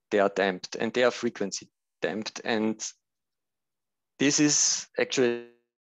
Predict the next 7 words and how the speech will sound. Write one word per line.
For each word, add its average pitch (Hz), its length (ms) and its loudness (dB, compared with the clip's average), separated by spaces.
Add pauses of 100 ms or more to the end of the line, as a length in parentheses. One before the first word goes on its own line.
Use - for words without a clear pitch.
(240)
comes 113 380 -2
from, 110 420 -2
from 110 180 -6
the 107 100 -4
imaginary 107 600 -2
part 104 380 0 (200)
of, - 380 -6